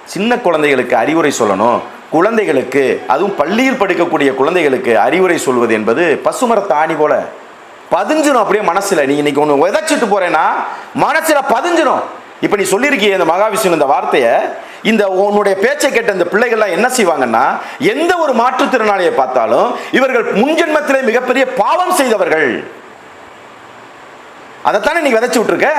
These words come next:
இதை எப்படி அழிக்க முடியும்? அந்த குழந்தையோட மனசுல இருந்து எப்படி அழிக்க முடியும்? யார் யாருக்கு எப்படிப்பட்ட நேரத்துல எந்த மாதிரியான அனுபவம் வாய்ந்தவர்கள் பிள்ளைகளுக்கு அறிவுரை சொல்லணும், ஒரு வரையறை வேணும்.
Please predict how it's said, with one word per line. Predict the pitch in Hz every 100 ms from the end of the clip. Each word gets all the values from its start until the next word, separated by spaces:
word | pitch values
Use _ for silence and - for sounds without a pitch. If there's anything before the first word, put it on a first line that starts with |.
| - - - - - - - - - - - -
இதை | - 240
எப்படி | 262 339
அழிக்க | 262 359 370
முடியும்? | 359 247 147 101
அந்த | 147 185
குழந்தையோட | 214 294 277 240 220
மனசுல | 285 262 269
இருந்து | 294 311 - -
எப்படி | 220 254 349
அழிக்க | 254 339 370
முடியும்? | 330 202 - - - - - - - - - - - - - - - - -
யார் | - 160 262 302 214
யாருக்கு | 233 285 202 - 302 294 302 262
எப்படிப்பட்ட | - 330 302 269 247
நேரத்துல | 233 226 220 247 277 277 269 - - - - -
எந்த | - 247 349
மாதிரியான | 349 339 330 294 262
அனுபவம் | 247 277 262
வாய்ந்தவர்கள் | 240 220 214 196 185 160 -
பிள்ளைகளுக்கு | 156 220 254 214 190 170
அறிவுரை | 156 262 254
சொல்லணும், | 214 202 208 214
ஒரு | 185 160
வரையறை | 139 185 240 214 156
வேணும். | 131 110